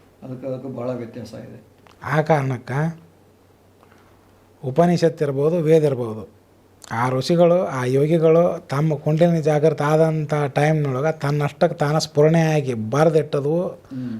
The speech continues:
Speaker 2: ಶ್ಲೋಕ ಇರ್ಬೋದು, ಮಂತ್ರ ಇರ್ಬೋದು,
Speaker 1: ಹ್ಮ್.
Speaker 2: ಇವ ಇದ್ರೊಳಗಿರುವಂಥ ಸಾರನ ಉಪನಿಷತ್ತು ಅಥವಾ ವೇದಗಳಾಗಿ ಬಂದವು.
Speaker 1: ಹ್ಮ್.
Speaker 2: ವೇದ ಏನಪ್ಪ ಅಂದ್ರೆ ಇಂಥವನ ಬರ್ದಾನಂತ ಎಲ್ಲಿ ಆಧಾರ ಇಲ್ಲ.
Speaker 1: ಇಲ್ಲ, ಇಲ್ಲ.
Speaker 2: ಅದನ್ನೆಲ್ಲ
Speaker 1: ಯಾರು ಹೆಸ್ರು ಹೇಳ್ಕೊಂಡಿಲ್ಲ ಬಿಡಿ.
Speaker 2: ಆ?
Speaker 1: ಯಾರು ಹೆಸ್ರು ಹೇಳ್ಕೊಂಡಿಲ್ಲ, ಹೆಸ್ರು ಬರ್ದಿಲ್ಲ.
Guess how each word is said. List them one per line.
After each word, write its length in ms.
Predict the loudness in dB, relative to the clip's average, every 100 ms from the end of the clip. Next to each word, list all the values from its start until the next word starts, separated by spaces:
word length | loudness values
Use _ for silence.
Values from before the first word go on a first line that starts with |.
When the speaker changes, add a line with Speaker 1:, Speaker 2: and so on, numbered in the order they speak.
| -6
Speaker 2:
ಶ್ಲೋಕ 340 | 4 4 4 0
ಇರ್ಬೋದು, 440 | -2 -2 0 2
ಮಂತ್ರ 320 | 2 0 0
ಇರ್ಬೋದು, 480 | -2 -2 -2 0 -2
Speaker 1:
ಹ್ಮ್. 400 | -4 -14 -14 -12 -2
Speaker 2:
ಇವ 180 | 4 6
ಇದ್ರೊಳಗಿರುವಂಥ 1080 | 6 4 0 0 2 2 0 -2 -4 -8
ಸಾರನ 440 | -6 -2 2 2 2
ಉಪನಿಷತ್ತು 720 | 0 2 0 0 -2 0 0
ಅಥವಾ 180 | 4 4
ವೇದಗಳಾಗಿ 640 | 6 4 4 0 -2 -2
ಬಂದವು. 300 | -2 0 -2
Speaker 1:
ಹ್ಮ್. 460 | -6 -12 -10 -10 -2
Speaker 2:
ವೇದ 220 | 2 4
ಏನಪ್ಪ 420 | 6 4 2 -2
ಅಂದ್ರೆ 280 | -4 0 0
ಇಂಥವನ 340 | 0 0 0 2
ಬರ್ದಾನಂತ 480 | 2 0 -2 -2
ಎಲ್ಲಿ 180 | 0 2
ಆಧಾರ 300 | 2 4 2
ಇಲ್ಲ. 180 | 2 -2 -8 -14
Speaker 1:
ಇಲ್ಲ, 220 | -14 -14
ಇಲ್ಲ. 160 | -16 -20 -20 _ _ _ _ -14 -6
Speaker 2:
ಅದನ್ನೆಲ್ಲ 380 | 0 4 4 4
Speaker 1:
ಯಾರು 120 | 2
ಹೆಸ್ರು 220 | -2 -4
ಹೇಳ್ಕೊಂಡಿಲ್ಲ 440 | -6 -6 -8 -10
ಬಿಡಿ. 260 | -12 -16 -20 -8
Speaker 2:
ಆ? 180 | -2 -2 -4 -8 0
Speaker 1:
ಯಾರು 300 | 2 2 2
ಹೆಸ್ರು 300 | 0 0 0
ಹೇಳ್ಕೊಂಡಿಲ್ಲ, 440 | 0 0 -2 0
ಹೆಸ್ರು 300 | 0 -2 -4
ಬರ್ದಿಲ್ಲ. 460 | -4 -4 -8 -10